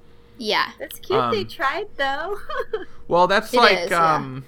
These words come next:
Speaker 3: we don't speak of him anymore, but, uh, there was that show Lucky Louie on H B O,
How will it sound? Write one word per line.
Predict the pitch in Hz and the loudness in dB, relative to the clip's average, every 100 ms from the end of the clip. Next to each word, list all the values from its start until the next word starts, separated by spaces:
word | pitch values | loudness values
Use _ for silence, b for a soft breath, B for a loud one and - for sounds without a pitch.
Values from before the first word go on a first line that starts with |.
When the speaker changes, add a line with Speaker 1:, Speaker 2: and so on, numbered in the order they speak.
| - | -10
Speaker 3:
we | 143 | -4
don't | 165 156 | -2 -2
speak | - - 170 170 | -4 -6 -4 -4
of | 135 | -4
him | 135 | -4
anymore, | 123 117 107 104 98 101 107 | -6 -6 -8 -8 -6 -6 -6
but, | 104 104 101 | -4 -4 -4
uh, | 107 107 | -4 -4
there | 107 | -4
was | 123 127 | -4 -2
that | 143 | -4
show | 123 151 | -2 -4
Lucky | 120 131 135 123 | -2 -4 -4 -6
Louie | 113 151 139 110 | -4 -2 -2 -4
on | 98 98 | -6 -8
H | 101 - | -10 -10
B | 107 104 | -8 -4
O, | 117 104 80 87 | -2 -2 -4 -8